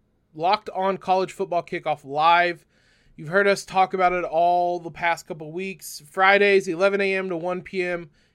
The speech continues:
Eastern. Every Locked On College YouTube channel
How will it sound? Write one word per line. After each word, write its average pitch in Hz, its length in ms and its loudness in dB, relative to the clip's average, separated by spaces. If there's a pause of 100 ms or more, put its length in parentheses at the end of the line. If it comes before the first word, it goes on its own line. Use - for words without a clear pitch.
(160)
Eastern. 190 640 -4
Every 208 320 2
Locked 196 320 2
On 196 120 -2
College 180 360 -4
YouTube 175 340 -12
channel 170 480 -6